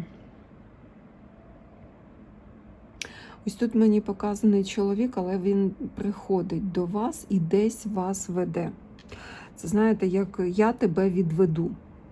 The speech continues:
чи «я хочу тобі показати», от таке щось. Теж більш ділова с-, сфера. Ну, можуть бути дружні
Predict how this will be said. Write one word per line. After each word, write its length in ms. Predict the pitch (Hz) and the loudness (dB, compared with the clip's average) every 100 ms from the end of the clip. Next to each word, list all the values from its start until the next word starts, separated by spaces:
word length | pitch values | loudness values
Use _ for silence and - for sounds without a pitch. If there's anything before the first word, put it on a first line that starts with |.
| - | -16
чи 160 | - 185 | -6 -2
«я 200 | 180 180 | -2 -2
хочу 460 | - 202 220 254 | 2 4 4 0
тобі 320 | 233 202 185 | 0 0 0
показати», 760 | 175 185 190 185 185 160 - 170 | -2 -4 -2 -2 -2 -4 -6 -6
от 140 | 165 | -6
таке 360 | 175 170 190 214 | -8 -6 -6 -6
щось. 460 | - 269 165 - - - - - - - - - - | -8 -10 -10 -12 -18 -20 -20 -18 -18 -18 -18 -20 0
Теж 280 | 233 202 196 | 2 2 0
більш 440 | 165 214 226 247 | 2 2 2 0
ділова 520 | 196 220 220 185 160 | 2 4 4 2 -2
с-, 200 | 156 - - - - | -6 -10 -16 -16 -14
сфера. 640 | - - - 180 175 180 208 - - | -14 -10 -6 -4 -4 -4 -4 -6 -8
Ну, 380 | 190 185 202 180 | -4 0 2 2
можуть 440 | 180 196 180 175 | 4 4 2 -2
бути 640 | 165 190 190 185 180 180 180 180 190 | 0 0 0 0 0 -2 -4 -4 -2
дружні 540 | 220 320 - 202 165 | 0 -2 0 0 0